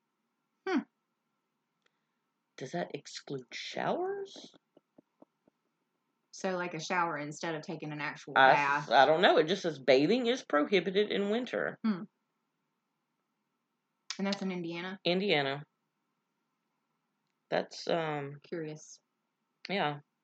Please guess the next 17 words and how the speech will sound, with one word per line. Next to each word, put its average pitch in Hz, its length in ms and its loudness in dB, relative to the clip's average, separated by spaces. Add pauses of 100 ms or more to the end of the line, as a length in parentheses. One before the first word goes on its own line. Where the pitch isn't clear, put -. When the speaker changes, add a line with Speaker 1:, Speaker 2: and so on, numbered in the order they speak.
(720)
Speaker 1:
Curious. 160 400 -12 (3750)
Speaker 2:
Citizens 285 560 6
are 226 60 6
not 196 200 10
allowed 170 280 12
to - 100 6
attend 247 400 8
a 151 100 6
cinema 311 600 6
or 220 120 6
theater, 160 460 6
nor 233 300 10
ride 208 300 10
in 156 100 6
a 156 80 8
public 175 340 4
streetcar, - 420 -2